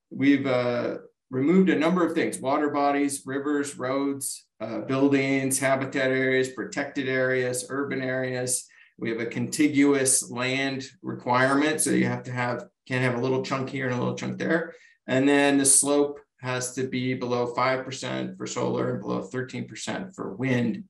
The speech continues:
Um, what you can see here is the difference between with and without agricultural lands, which is data that we've gotten from the planning board in Puerto Rico. Um, as you zoom in on the left, you can see that, yes, there still are significant areas where you can build P V,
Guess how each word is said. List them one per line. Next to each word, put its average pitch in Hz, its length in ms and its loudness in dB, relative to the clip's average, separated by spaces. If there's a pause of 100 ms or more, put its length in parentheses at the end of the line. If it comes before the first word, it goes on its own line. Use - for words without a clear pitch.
(440)
Um, 123 380 4
what 139 120 2
you 135 120 0
can 135 140 0
see 160 220 6
here 185 180 6
is 160 120 4
the 151 80 4
difference 131 420 -2
between 127 440 -2
with 143 220 0
and 127 120 -2
without 123 460 -4
agricultural 131 760 -4
lands, 147 520 -2
which - 180 -10
is 113 140 -12
data 120 300 2
that 117 200 0
we've 113 220 -4
gotten 113 500 -4 (300)
from 120 160 0
the 117 120 0
planning 117 460 0
board 127 260 2
in 127 140 0
Puerto 123 260 -4
Rico. 165 540 -2 (400)
Um, 123 540 0
as 156 160 2
you 190 100 6
zoom 165 320 4
in 190 260 4
on 175 140 0
the 147 60 -2
left, 160 400 -2
you - 80 -4
can 147 160 -8
see 190 240 0
that, 170 160 0
yes, 165 260 0
there 151 140 -4
still 175 340 -6
are 156 220 -4
significant 131 600 -6
areas 156 380 0
where 139 120 0
you 127 120 -2
can 127 160 -10
build 127 320 -2
P 127 180 -4
V, 135 400 0